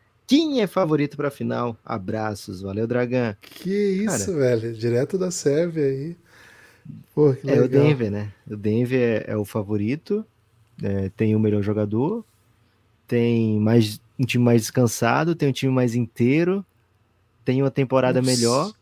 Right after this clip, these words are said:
Speaker 1: tem o mando de quadra, tem altitude.
Speaker 2: Tem altitude.
Speaker 1: É... Mas o Miami tem a culture, né?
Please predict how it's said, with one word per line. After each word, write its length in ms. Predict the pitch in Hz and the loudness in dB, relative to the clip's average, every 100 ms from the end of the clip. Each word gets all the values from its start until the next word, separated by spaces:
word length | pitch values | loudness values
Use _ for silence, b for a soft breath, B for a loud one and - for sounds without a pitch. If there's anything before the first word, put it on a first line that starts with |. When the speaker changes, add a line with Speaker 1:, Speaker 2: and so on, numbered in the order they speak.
| _ _ _ _ _ _ | _ _ _ _ _ _
Speaker 1:
tem 220 | 131 143 | 0 2
o 60 | |
mando 260 | 143 139 135 | 0 0 -2
de 100 | 131 | -6
quadra, 600 | - 127 143 175 190 226 _ _ _ _ _ _ _ - | -6 -4 -2 -2 -6 -6 _ _ _ _ _ _ _ -6
tem 140 | - 151 | 0 2
altitude. 800 | 160 - 156 170 226 208 226 208 _ _ _ - | 2 0 4 6 6 6 -2 -4 _ _ _ -12
Speaker 2:
Tem 140 | 170 | -10
altitude. 220 | 147 107 | -8 -6
Speaker 1:
É... 760 | 110 107 107 107 107 107 - - - _ _ _ _ _ _ _ _ _ _ - | -4 -4 -4 -6 -8 -10 -14 -18 -20 _ _ _ _ _ _ _ _ _ _ -4
Mas 840 | 151 117 117 165 - - - - _ _ _ _ _ _ - | 0 0 0 -4 -10 -18 -20 -20 _ _ _ _ _ _ -14
o 80 | |
Miami 520 | 135 139 123 123 139 147 | -8 -4 -2 0 -2 -6
tem 320 | - 139 135 | -8 -8 -6
a 40 | |
culture, 520 | - 117 101 98 - 101 | -4 -2 -2 -4 -12 -12
né? 180 | 104 | -14